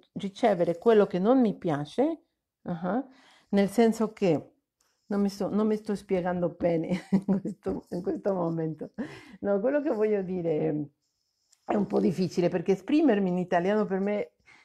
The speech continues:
eh, faccio fatica, perciò scusatemi perché non è così, così facile. Però quello che voglio dire, eh, eh, quando, quando io mi sento male,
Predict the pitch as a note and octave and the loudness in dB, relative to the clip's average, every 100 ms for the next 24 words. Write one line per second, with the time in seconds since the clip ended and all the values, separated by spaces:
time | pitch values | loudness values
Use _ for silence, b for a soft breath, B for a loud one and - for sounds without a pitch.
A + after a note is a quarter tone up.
0 | b G#3+ A3 A3+ B3+ B3+ C#4 - B3+ - | b 2 4 4 2 2 -2 -2 -4 -4
1 | G3 E3+ F#3+ G3+ F#3 - G#3 F#3+ - A#3 | -4 0 0 0 0 4 4 2 -2 -2
2 | A3 - F#3 E3+ E3 E3 - E3+ E3 b | 0 0 -2 -4 -4 -8 -4 -2 -2 b
3 | b b G#3+ A3+ G#3+ G3+ F3+ F#3+ F#3 - | b b 0 2 2 0 -2 -2 -4 -6
4 | - E3+ F#3+ - D#3+ D#3 F3+ D#3 D3 b | -8 -6 -6 0 0 0 -6 -8 -10 b
5 | b b A3 A#3 B3 - - - D4 D#4+ | b b 2 4 4 2 -16 -6 0 2
6 | E4 A#3 A3+ G#3 F#3+ D#3 C#3+ C#3+ - G3 | 2 0 0 0 -2 -2 -2 -4 -4 -2
7 | F#3 F#3+ - _ - - - _ G3 F#3+ | 0 -2 -8 _ -4 -4 -18 _ -2 -2
8 | A3 G#3 G3+ G3 G3 G3 F#3+ F#3+ F#3 - | 2 2 2 2 2 2 2 2 -2 -8
9 | _ _ _ _ - - - - _ _ | _ _ _ _ -12 -12 -14 -20 _ _
10 | _ _ _ - A#3 A#3 B3 D4+ D#4+ E4 | _ _ _ 6 8 6 4 2 2 2
11 | D#4 C4 B3+ A#3 F3 D3+ A#3+ - - | 2 2 2 2 2 2 2 -2 -14